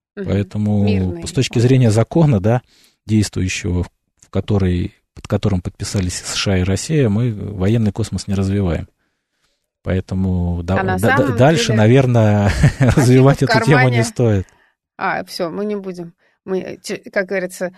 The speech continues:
Speaker 1: это все любит тишину, и мы не будем об этом
Speaker 2: Космос
Speaker 1: говорить.
Speaker 2: любит тишину, действительно. Там же звук не идет, правильно? Поэтому
Speaker 1: Да,
Speaker 2: тихо
Speaker 1: да,
Speaker 2: там.
Speaker 1: я, я, я люблю вот эти ролики, там, какая температура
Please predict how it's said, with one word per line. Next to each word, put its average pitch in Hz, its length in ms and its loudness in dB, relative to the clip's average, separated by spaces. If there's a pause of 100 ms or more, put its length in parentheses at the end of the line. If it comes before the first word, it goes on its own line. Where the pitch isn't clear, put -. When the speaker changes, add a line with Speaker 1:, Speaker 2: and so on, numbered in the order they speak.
(120)
Speaker 1:
это 214 180 -12
все - 180 -10
любит 190 260 -10
тишину, 208 500 -6
и 233 120 -6
мы 190 100 -8
не 185 100 -6
будем 185 240 -10
об 175 120 -12
этом 175 200 -14
Speaker 2:
Космос 160 300 2
Speaker 1:
говорить. - 60 -6
Speaker 2:
любит 127 160 0
тишину, 113 320 -2
действительно. 92 420 -8
Там 117 140 2
же 113 80 0
звук 117 260 0
не 104 140 -2
идет, 123 260 -6
правильно? 98 360 -8 (920)
Поэтому 226 240 0
Speaker 1:
Да, 220 200 4
Speaker 2:
тихо 220 120 2
Speaker 1:
да, 202 60 2
Speaker 2:
там. 196 80 0
Speaker 1:
я, 233 140 2
я, 247 260 2
я 240 180 0
люблю 262 220 -2
вот 208 140 -2
эти 185 140 -8
ролики, 220 360 -2
там, 180 160 -2
какая 226 280 -2
температура 190 840 -2